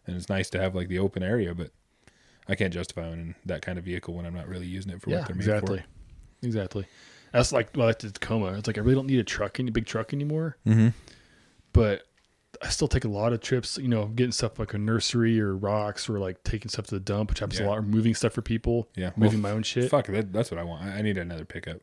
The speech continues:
Speaker 2: Yeah, the pickup is so nice. And it's, a, a Tacoma doesn't have a very big bed, so I've ta-, well, I've gotten lumber, obviously, with you, too,
Speaker 1: Yeah.
Speaker 2: from, like, Home Depot or Lowe's.
Speaker 1: Yeah.
Speaker 2: It kinda sucks sometimes 'cause I have the five-foot bed on it, but it's still a pickup. It's better than not having it, you know.
Speaker 1: <laughs> Fuck, th-,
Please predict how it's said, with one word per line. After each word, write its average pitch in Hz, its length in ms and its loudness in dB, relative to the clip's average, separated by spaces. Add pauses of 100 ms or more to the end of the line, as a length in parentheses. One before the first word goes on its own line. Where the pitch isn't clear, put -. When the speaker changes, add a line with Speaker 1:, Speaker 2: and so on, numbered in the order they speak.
(160)
Speaker 2:
Yeah, 123 80 2
the 113 100 -2
pickup 123 340 8
is - 80 -8
so 113 200 -4
nice. 110 400 -4
And 131 100 2
it's, 123 180 2
a, - 60 -2 (160)
a 139 120 0
Tacoma - 260 2
doesn't 120 140 4
have 110 100 0
a - 20 -4
very 117 140 4
big 95 260 -2
bed, 104 280 4
so 104 100 -4
I've - 100 -6
ta-, - 160 2
well, 113 120 0
I've 107 80 0
gotten 107 260 0
lumber, 101 300 2
obviously, 98 240 0
with 107 220 0
you, 104 100 4
too, 110 260 4
Speaker 1:
Yeah. 92 160 2 (140)
Speaker 2:
from, 117 120 2
like, 104 140 -2
Home - 180 -6
Depot 104 400 0
or 98 120 -4
Lowe's. 98 360 2
Speaker 1:
Yeah. 95 60 -2 (720)
Speaker 2:
It - 60 -12
kinda 127 160 6
sucks 113 200 0
sometimes 117 380 0
'cause - 100 -6
I 110 60 6
have 101 100 2
the 101 80 -4
five-foot 107 400 -4
bed 110 160 2
on 117 160 2
it, 120 200 -6
but 120 320 2 (760)
it's - 100 -14
still 117 220 0
a 104 40 0
pickup. 104 300 2
It's 95 80 -8
better 113 300 6
than 98 100 0
not 101 200 -4
having 95 280 -6
it, 95 240 -8
you 104 160 -2
know. 92 80 0
Speaker 1:
<laughs> - 160 -2
Fuck, 131 300 -4
th-, 117 140 2